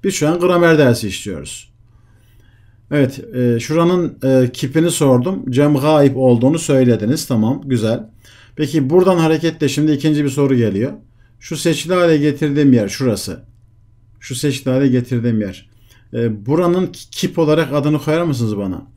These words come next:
Tedrusu, tedrus-, tedrusani. Burada ne olduğunu yazdık zaten biraz önce. Burada ne var? Ne olmalıydı? Ee, tedrusu ne olmalıydı? Ee, şimdi buranın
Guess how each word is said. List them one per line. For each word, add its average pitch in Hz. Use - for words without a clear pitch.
Tedrusu, 147
tedrus-, 139
tedrusani. 135
Burada 143
ne 170
olduğunu 160
yazdık 165
zaten 120
biraz 110
önce. 107
Burada 131
ne 147
var? 170
Ne 135
olmalıydı? 117
Ee, 110
tedrusu 156
ne 143
olmalıydı? 107
Ee, 120
şimdi 160
buranın 170